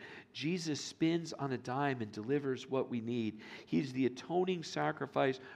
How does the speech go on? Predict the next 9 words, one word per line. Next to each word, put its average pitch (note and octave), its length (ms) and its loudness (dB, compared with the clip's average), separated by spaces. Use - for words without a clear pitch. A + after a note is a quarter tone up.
for C3+ 160 2
our B2+ 160 6
sins. A#2 440 0
The A2+ 80 4
punishment F3 680 -2
that C#3 200 4
is A2+ 200 -4
rightfully D3+ 480 4
ours C3 340 2